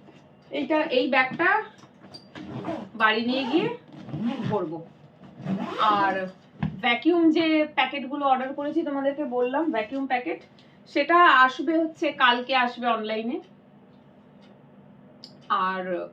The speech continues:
ওগুলো করতে করতে হয়ে যাবে সোমবার রাত। মোটামুটি ভ্যাকুয়াম প্যাকেট আসলে করার কিছু নেই, সবই ব্যাগের মধ্যে ভরা থাকছে।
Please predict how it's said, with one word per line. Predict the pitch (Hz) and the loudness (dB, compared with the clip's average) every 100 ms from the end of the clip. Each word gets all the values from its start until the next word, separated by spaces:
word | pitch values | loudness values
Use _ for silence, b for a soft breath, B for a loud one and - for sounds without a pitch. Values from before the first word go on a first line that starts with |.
| - | -12
ওগুলো | 214 226 254 | -8 -4 0
করতে | 269 240 - 262 | 0 -2 -4 -4
করতে | 277 - 285 | -4 -4 -2
হয়ে | 269 | 0
যাবে | 285 311 | 0 -2
সোমবার | 311 226 196 214 160 | -4 -8 -6 -6 -6
রাত। | 156 160 | -6 -6
মোটামুটি | 214 220 269 311 392 427 427 - B - | -6 0 2 2 0 0 -2 -6 B -8
ভ্যাকুয়াম | - 208 214 277 | 0 0 0 -2
প্যাকেট | 294 285 302 | 0 0 2
আসলে | 302 302 320 | 0 0 0
করার | 320 220 233 | 2 2 2
কিছু | 247 294 311 | -2 -8 -6
নেই, | 269 302 - - - | -4 -4 -8 -20 -20
সবই | - - 254 240 370 | -20 -2 2 4 6
ব্যাগের | 247 277 311 | 6 6 6
মধ্যে | 311 302 359 | 6 4 0
ভরা | 233 214 233 - | 0 0 0 0
থাকছে। | 214 208 - 302 | -4 -4 -6 -4